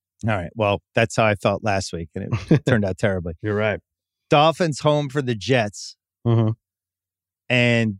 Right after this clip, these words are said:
Speaker 1: this one they will knock at least at nine because they do not want us to tease the Dolphins in this game. So I'm gonna say Dolphins by nine and a half against the Jets.
Speaker 2: All right. I said eight and a half, and it's nine, so we split it.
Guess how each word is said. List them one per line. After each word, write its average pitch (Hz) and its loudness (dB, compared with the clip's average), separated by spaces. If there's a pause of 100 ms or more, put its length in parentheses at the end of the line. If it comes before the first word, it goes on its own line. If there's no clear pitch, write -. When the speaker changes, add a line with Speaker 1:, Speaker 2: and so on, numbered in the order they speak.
Speaker 1:
this 151 2
one 151 2
they 131 2
will 120 2
knock 120 0 (800)
at 135 2
least 160 2
at 117 0
nine 123 0
because 113 -2
they 117 0
do 110 -4
not 113 2
want 110 0
us 98 -6
to 101 -10
tease 95 -8
the 98 -14
Dolphins 95 -8
in 92 -10
this 92 -10
game. 87 -12
So - -6
I'm 113 -2
gonna 117 -2
say 120 -4
Dolphins 107 -2
by 107 -4
nine 104 0
and 98 -2
a 101 -2
half 98 -4
against 90 -10
the 73 -18
Jets. - -16 (360)
Speaker 2:
All 123 2
right. 117 4
I 131 4
said 127 2 (180)
eight 135 2
and 123 -4
a 120 2
half, 113 0
and 110 -6
it's - -10
nine, 101 -4
so 95 -10
we 92 -10
split - -12
it. - -16